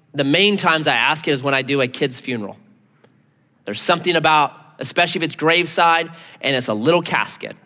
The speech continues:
there's just something in that moment where you're like, "This is so wrong.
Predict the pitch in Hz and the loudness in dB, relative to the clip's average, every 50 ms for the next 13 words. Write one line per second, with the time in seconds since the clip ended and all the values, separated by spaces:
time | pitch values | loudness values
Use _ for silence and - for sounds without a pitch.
0 | _ _ _ _ _ _ _ _ _ _ _ - 139 151 143 151 151 131 - - | _ _ _ _ _ _ _ _ _ _ _ -2 -2 -2 0 -2 -2 -4 -2 0
1 | 165 160 175 170 175 190 185 180 175 180 160 151 147 143 143 147 156 151 151 156 | 0 0 0 0 2 2 2 2 2 0 -2 0 2 2 2 2 0 0 2 2
2 | 156 151 147 139 120 131 135 135 131 131 127 123 117 113 110 - - - _ _ | 2 4 2 0 0 0 0 0 2 2 2 2 2 0 -2 -6 -20 -20 _ _
3 | _ _ _ _ - - 135 - 139 127 - - - 156 160 165 156 151 127 113 | _ _ _ _ -8 -6 -6 -6 -6 -8 -6 -2 0 0 2 2 2 0 0 0
4 | 95 82 - - | -2 -6 -12 -20